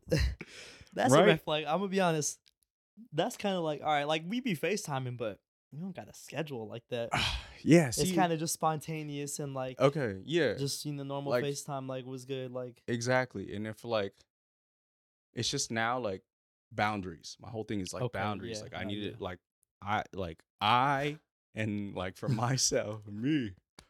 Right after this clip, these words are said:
Speaker 2: like, need to know boundaries, but
Speaker 1: Yeah.
Speaker 2: also, like, in a relationship, there has to be boundaries,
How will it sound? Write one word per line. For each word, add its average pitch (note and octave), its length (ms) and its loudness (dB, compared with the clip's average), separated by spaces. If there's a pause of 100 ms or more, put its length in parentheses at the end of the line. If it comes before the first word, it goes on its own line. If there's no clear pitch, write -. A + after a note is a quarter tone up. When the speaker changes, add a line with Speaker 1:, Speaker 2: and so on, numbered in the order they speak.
(300)
Speaker 2:
like, F2+ 220 -4
need G2+ 260 -4
to G#2 60 -6
know G2 360 -2
boundaries, G2 720 0
but F2+ 120 -4
Speaker 1:
Yeah. F2+ 60 0
Speaker 2:
also, G2 260 -4
like, F2 260 -8 (760)
in G2 120 0
a G2 40 2
relationship, G2+ 600 0
there G2+ 100 -10
has D3+ 240 -2
to A#2+ 60 -8
be A2+ 80 -6
boundaries, - 480 -8